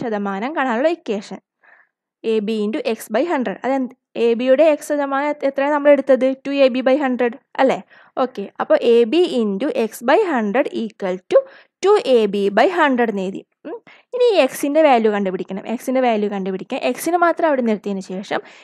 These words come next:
എ ബിനെ hundred-നെ equal to-ൻ്റെ അപ്പുറത്തെ സൈഡിലേക്ക് കൊണ്ടുപോയി. ഓക്കെ, ആ equal to-ൻ്റെ അപ്പുറത്ത് already ഉള്ളതാണ് ടു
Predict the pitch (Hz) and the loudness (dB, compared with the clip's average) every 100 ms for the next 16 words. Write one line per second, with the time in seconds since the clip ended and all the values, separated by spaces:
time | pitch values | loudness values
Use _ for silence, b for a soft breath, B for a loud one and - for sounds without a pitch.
0 | B 233 247 247 330 320 254 190 190 311 | B 4 8 8 8 4 2 0 -2 -2
1 | 285 - 240 233 254 330 285 208 233 466 | -4 -6 -2 0 2 6 6 4 0 -4
2 | B B B 311 311 311 277 233 247 320 | B B B -2 2 4 2 2 2 2
3 | 320 302 311 214 202 214 196 - - 226 | 2 -2 0 -2 -2 -4 -6 -8 -6 -4
4 | 196 190 b b - 339 330 320 311 330 | -6 -12 b b 2 2 2 -2 2 2
5 | 311 269 285 254 262 311 269 214 214 277 | 2 2 4 6 6 4 2 2 2 -2
6 | 262 | -4